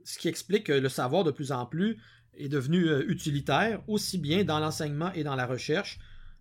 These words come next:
que l'éducation a été marchandisée, tournée vers la formation professionnelle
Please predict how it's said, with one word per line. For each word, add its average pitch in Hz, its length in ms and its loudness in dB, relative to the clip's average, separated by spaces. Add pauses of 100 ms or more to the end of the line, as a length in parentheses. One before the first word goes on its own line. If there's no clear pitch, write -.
que 180 100 4
l'éducation 180 920 4
a 135 80 0
été 143 180 -4
marchandisée, 143 720 2
tournée 160 300 0
vers 139 140 0
la 120 100 -2
formation 143 400 -2
professionnelle 156 680 -4